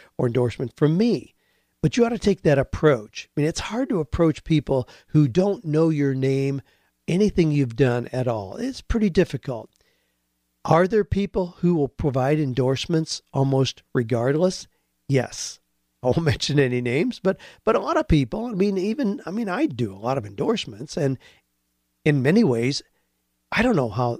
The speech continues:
how that book is gonna sell. I don't know how well it's gonna do, but it's just another way to get my name out there.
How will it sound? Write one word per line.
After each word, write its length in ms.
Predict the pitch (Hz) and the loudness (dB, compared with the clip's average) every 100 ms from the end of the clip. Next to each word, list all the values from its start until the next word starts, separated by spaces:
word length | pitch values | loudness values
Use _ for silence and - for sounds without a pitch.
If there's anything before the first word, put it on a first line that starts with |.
| - | -8
how 120 | 135 | -6
that 180 | 135 123 | -6 -2
book 160 | 127 117 | -2 -2
is 140 | 113 | -6
gonna 240 | - 101 98 | -6 -8 -10
sell. 420 | - 120 113 214 | -10 -8 -8 -8
I 60 | |
don't 140 | 208 202 | -6 -6
know 80 | 107 | -4
how 120 | 123 | -4
well 200 | 113 113 | -4 -8
it's 120 | 110 | -12
gonna 220 | - 117 | -10 -10
do, 220 | 110 175 196 - - | -6 -6 -6 -8 -4
but 100 | 247 | -2
it's 120 | 247 | -2
just 260 | - 233 202 | -8 -8 -4
another 260 | 190 185 | -2 0
way 160 | 165 160 | 2 2
to 80 | 135 | 0
get 220 | 127 127 | -2 -4
my 260 | 123 156 202 | -4 -2 0
name 260 | 143 143 | 2 0
out 280 | 180 226 - | 0 -4 -4
there. 260 | - - | -10 -14